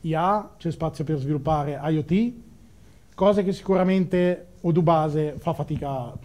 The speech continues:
ad aggredire dal cloud, ma che, come abbiamo visto, è la vita e la quotidianità di tante persone qui. Quindi c'è spazio per tutti, non, non c'è bisogno di, di dire, "Eh no, ma questo modulo qui lo vendiamo noi perché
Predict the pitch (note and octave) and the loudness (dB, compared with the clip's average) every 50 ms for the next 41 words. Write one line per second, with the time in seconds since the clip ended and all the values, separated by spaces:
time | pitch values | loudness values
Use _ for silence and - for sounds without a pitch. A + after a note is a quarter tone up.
0 | - - - - - - C3+ C#3 C#3 D3+ D#3+ D3+ D#3+ E3 D#3+ D#3+ C#3+ D3 C#3 C#3+ | -16 -20 -20 -20 -18 -12 -10 -6 -4 -2 -2 0 0 0 2 0 0 -2 -4 -4
1 | - E3+ E3 D#3 E3 E3+ F3 D#3+ F#3+ - - - - - - - - - - - | -2 -2 0 0 0 0 0 0 0 0 -2 -4 -10 -18 -18 -18 -20 -20 -20 -20
2 | - - - - - - E3 F3 F3+ E3+ - F#3 F3+ F3 - - D3+ - F3+ F#3 | -20 -20 -18 -18 -8 -2 2 2 2 4 4 2 2 2 0 -4 -2 0 2 4
3 | F#3 E3+ F3+ F3+ F3+ E3+ D#3 F3+ F3 F3 - E3+ E3 E3 D#3+ F3 E3 E3 E3 D#3+ | 4 4 4 4 4 4 2 2 0 0 0 0 0 0 0 -2 0 0 2 2
4 | F#3+ G3 F#3+ - F#3+ F#3 F#3 F#3+ - - E3 D#3 D3+ D3 C#3 - E3+ E3 G3 F3 | 2 0 2 2 4 4 4 2 0 -2 -4 -2 -2 -4 -2 -4 -2 0 2 2
5 | F#3 F3+ F3 D#3 - E3 D#3 D#3 D#3 - - - D#3 D3 C#3+ C3 F#3 F3+ D#3+ E3 | 4 4 2 2 0 0 0 0 -4 -8 -12 -10 -8 -6 -4 0 0 0 2 2
6 | D#3 D#3+ B2+ - D3 B2 A2+ A2 - A#2+ A#2 - - - - - E3+ D#3+ E3+ E3+ | 0 -2 -2 -4 -8 -8 -8 -10 -12 -12 -16 -16 -18 -16 -6 -4 0 2 2 2
7 | D#3+ - - - - - - - - - G#3+ G#3 A3+ A#3 A3+ A3+ G3 G#3 G3+ G#3 | 0 0 -6 -18 -18 -20 -20 -18 -4 -4 -2 4 4 4 4 4 4 4 4 2
8 | G#3+ G3 - - F3 E3 D#3+ D#3+ D#3 D#3+ D#3+ E3 E3+ F3 E3 - G3 F3+ D#3+ E3 | 2 0 2 2 2 2 2 2 0 0 0 0 0 0 2 2 2 2 2 2
9 | C#3+ E3 E3+ E3 E3 E3 D3 D3+ D#3 D#3 D3+ D3 C#3 C#3+ - - - - - D3+ | 2 2 2 2 2 0 0 0 0 0 0 -2 -4 -6 -14 -16 -16 -8 -6 -2
10 | D#3 D#3 D#3 F3+ G#3+ A3+ A#3 G#3+ F#3 F#3 F#3+ F3+ D#3+ D#3+ F3 D#3 - F#3 F3 F3+ | -2 -2 0 0 0 0 2 2 2 2 2 2 0 -2 -4 -6 -4 -2 0 0
11 | F3+ E3 F3 E3+ D#3+ E3 E3 F3 F3 D#3+ D3 D3+ D3+ D3 D#3 D#3+ D#3+ D#3 D#3 D#3+ | 2 2 2 0 0 0 0 0 0 0 0 -2 -2 -2 -2 -2 -2 -2 0 0
12 | D#3+ D#3 C3 D3 C#3 C#3 C#3+ C#3+ | -2 -2 -4 -4 -6 -6 -6 -8